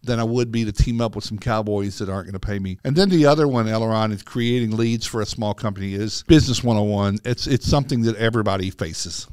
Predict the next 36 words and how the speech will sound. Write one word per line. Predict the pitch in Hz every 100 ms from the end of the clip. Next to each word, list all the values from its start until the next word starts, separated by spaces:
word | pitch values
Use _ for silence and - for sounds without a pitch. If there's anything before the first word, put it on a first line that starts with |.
| -
You | 120 120 135
have | 156 -
to | 147
know | 117 123 127 131 139 151
how | 110 113 110 110
to | - 107
market | 98 101 - -
and | 92
sell. | - 104 107 82 - -
You | 113
know, | 120
I |
don't | 131
care | 131 127
if | 117
you're | 113
selling | - 117 104
widgets | 113 123 156 - - - -
or | 104
if | 101
you're | 104
shining | - 117 117
shoes | 113 - 127 143 151 113
or | 98
if | -
you're | 98
selling | - 117 117
cars. | - 131 135 117 - - _ _
There | 110
has | 117 120 -
to | 123
be | 117 110
an, |
an | 113 110
acqu-, | 104 - 127
acquisition | 127 - 113 117 113 - 117 90 87